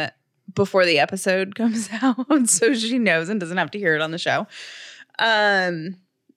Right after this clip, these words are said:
but no, I mean, I'm at the top dose. So I think I just have to, like,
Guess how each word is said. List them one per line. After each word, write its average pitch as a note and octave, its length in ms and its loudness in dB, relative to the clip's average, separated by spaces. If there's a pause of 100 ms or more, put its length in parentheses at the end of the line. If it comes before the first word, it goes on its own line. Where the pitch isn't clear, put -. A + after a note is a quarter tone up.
(160)
but F3+ 160 2
no, E3+ 180 2
I F3 60 4
mean, E3+ 360 -8 (320)
I'm E3 180 0
at - 240 -4
the D3+ 180 2 (120)
top - 300 -8
dose. - 460 -6 (200)
So - 500 -2 (100)
I A3 100 -12
think F#3+ 220 -8
I G3+ 80 -2
just - 160 -10
have G#3 140 -8
to, - 100 -8
like, - 300 -4